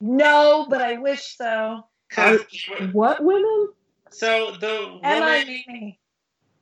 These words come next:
Speaker 3: No, what?
Speaker 2: No, not Emma and Manny.
Speaker 1: Oh.
Speaker 2: The women. Emma's mother.
Speaker 3: Spike and Caitlin?
Speaker 1: No.
Speaker 2: Whoever,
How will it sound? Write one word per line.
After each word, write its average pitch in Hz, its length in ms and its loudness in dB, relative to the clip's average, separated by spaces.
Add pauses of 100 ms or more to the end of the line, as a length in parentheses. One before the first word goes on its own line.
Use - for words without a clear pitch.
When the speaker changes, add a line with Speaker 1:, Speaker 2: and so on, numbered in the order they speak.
(200)
Speaker 3:
No, 262 400 2
what? 220 140 -6 (160)
Speaker 2:
No, 160 320 -6
not 226 240 0
Emma 233 180 -4
and 185 180 -6
Manny. 131 500 -8 (220)
Speaker 1:
Oh. 247 220 0
Speaker 2:
The 170 80 -8
women. 160 360 -6 (300)
Emma's 185 560 -2
mother. 147 680 -4 (960)
Speaker 3:
Spike 240 300 0
and 247 180 0
Caitlin? 320 560 -2 (260)
Speaker 1:
No. 247 680 2 (460)
Speaker 2:
Whoever, 233 420 -2